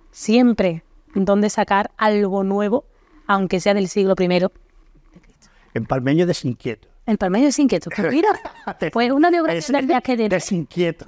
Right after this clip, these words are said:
Speaker 1: Desinquieto. Que tiene inquietudes, pero que es muy desinquieto. Pero yo creo que eso, eh, es salud.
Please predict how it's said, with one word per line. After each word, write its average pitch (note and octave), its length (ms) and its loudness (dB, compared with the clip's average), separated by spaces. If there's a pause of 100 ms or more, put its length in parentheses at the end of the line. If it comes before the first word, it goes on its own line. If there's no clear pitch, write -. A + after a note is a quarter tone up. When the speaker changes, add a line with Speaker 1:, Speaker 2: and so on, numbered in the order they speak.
Speaker 1:
Desinquieto. G#3 640 -2 (560)
Que A3+ 100 -6
tiene D#4+ 200 2
inquietudes, D4+ 400 2
pero B3+ 160 -2
que C#4+ 80 2
es G#3+ 100 0
muy C4 120 0
desinquieto. G#3 640 -2 (640)
Pero F#3+ 440 2
yo G#3+ 200 -2
creo G#3 260 0
que F#3 340 -2
eso, G#3+ 400 0
eh, F3 680 -2
es G3+ 140 -2
salud. E3 260 -2